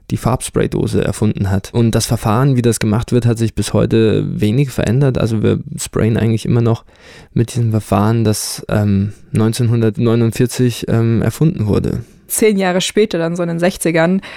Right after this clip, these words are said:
Speaker 2: fing's dann wirklich an mit Graffiti als Kult. Dann fing's halt an, überall,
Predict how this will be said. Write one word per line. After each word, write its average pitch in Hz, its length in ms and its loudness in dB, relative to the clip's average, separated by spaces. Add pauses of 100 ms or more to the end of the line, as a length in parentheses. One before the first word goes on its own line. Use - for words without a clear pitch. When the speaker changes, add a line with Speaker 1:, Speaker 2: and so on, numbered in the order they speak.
(120)
Speaker 2:
fing's 196 280 0
dann 175 240 0
wirklich 185 360 0
an 180 200 4
mit 180 260 -2
Graffiti 185 480 0
als - 240 -6
Kult. 185 480 0 (400)
Dann 185 260 2
fing's 202 420 0 (140)
halt 185 260 -4
an, 208 220 0
überall, 185 720 2